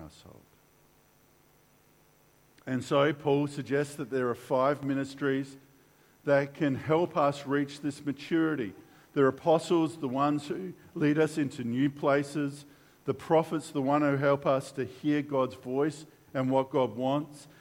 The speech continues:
The evangelists that push us to look outwards all the time. The pastors who push us to care all the time. The teachers that push us to grow all the time. When we have these things at work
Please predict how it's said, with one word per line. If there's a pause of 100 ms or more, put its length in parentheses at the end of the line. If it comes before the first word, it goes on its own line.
(140)
The
evangelists
that
push
us
to
look
outwards
all
the
time. (380)
The
pastors
who
push
us
to
care (280)
all
the
time. (240)
The
teachers
that
push
us
to
grow (440)
all
the
time. (260)
When
we
have
these
things
at
work